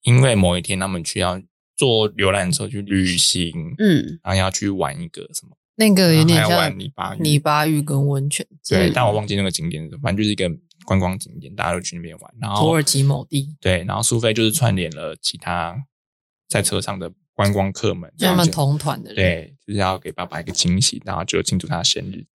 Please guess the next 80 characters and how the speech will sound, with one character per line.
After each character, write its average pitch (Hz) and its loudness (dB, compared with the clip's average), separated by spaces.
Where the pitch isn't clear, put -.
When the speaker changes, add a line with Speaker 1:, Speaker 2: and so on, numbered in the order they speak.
Speaker 1:
他 151 2
们 120 6
在 127 4
庆 127 4
祝 113 2
的 107 4
时 98 0
候， 92 2
你 92 0
会 101 -2
发 107 0
现 104 0
爸 - 0
爸 120 4
站 113 0
在 113 0
高 95 -2
处， 107 -8
他 120 -8
一 107 -8
点 92 -8
都 90 -8
开 101 -16
心 85 -12
不 - -16
起 - -8
来， - -20
而 123 -8
且 117 -4
他 110 -8
是 104 -4
背 95 -4
对 90 -8
阳 - -20
光， - -20
所 120 -4
以 113 0
其 104 -2
实 95 -2
你 87 -4
会 110 0
有 95 2
点 73 -6
看 - -12
不 87 -8
到 - -12
他 82 -14
的 - -18
脸， - -20
但 110 0
你 92 2
知 - 0
道 90 0
他 92 -4
脸 80 -10
其 - -16
实 85 -16
非 - -8
常 80 -12
严 - -20
肃 - -8
的。 - -20
我 95 0
后 165 4
来 98 2
尝 95 0
试 104 0
带 92 -2
入 90 -10
他 95 -6
的 85 -6
想 - -8
法， - -14
其 - -4
实 127 -6
会 87 0
有 80 -4
点 - -16
是 - -8
说 - -10